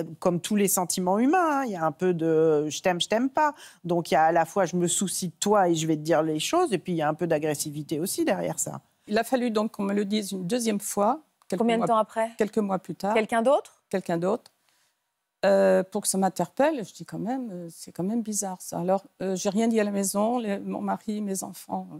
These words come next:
Speaker 2: je dis rien. Je téléphone, je tombe sur, euh, son épouse et je lui demande donc de parler à,
Speaker 3: À Roger.
Speaker 2: à Roger.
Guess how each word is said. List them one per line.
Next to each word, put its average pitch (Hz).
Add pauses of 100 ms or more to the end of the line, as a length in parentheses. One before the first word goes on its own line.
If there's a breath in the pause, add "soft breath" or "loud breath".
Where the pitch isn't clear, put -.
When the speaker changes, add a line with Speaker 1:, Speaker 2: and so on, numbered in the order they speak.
(140)
Speaker 2:
je -
dis 190
rien. 190 (440 soft breath)
Je 202
téléphone, 208
je 208
tombe 185
sur, 170
euh, 170
son 165
épouse 262 (1080 soft breath)
et 185
je -
lui 180
demande 220
donc 196
de 165
parler 180
à, 120 (360)
Speaker 3:
À 175
Roger. 180
Speaker 2:
à 170
Roger. 202